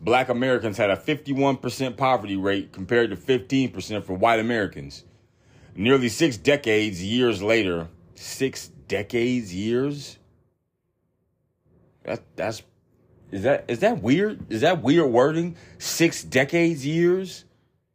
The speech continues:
The fuck? These journalists can't even write English. One in five Black Americans lived in poverty in twenty twenty-one, compared to one in twelve white Americans.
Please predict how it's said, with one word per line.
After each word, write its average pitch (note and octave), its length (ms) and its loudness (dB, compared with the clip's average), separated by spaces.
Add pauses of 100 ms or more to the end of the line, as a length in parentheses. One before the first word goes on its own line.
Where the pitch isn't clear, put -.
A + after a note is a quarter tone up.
(760)
The - 80 -18
fuck? - 340 -4
These D3 220 -8
journalists D#3+ 380 0
can't D#3+ 140 -6
even C3 280 -6
write G#2+ 320 -6
English. C#3 420 -6 (720)
One E3 220 4
in E3 60 0
five D3 420 2
Black B2+ 240 4
Americans A2+ 440 -2
lived A2 240 -2
in G2 120 -6
poverty G#2 440 -2
in F2 140 -8
twenty C3 240 -8
twenty-one, G#2 800 -6
compared A2 380 0
to G#2 60 -4
one A#2+ 220 0
in G#2+ 120 -6
twelve A#2+ 520 0
white G#2 200 4
Americans. F#2 600 -6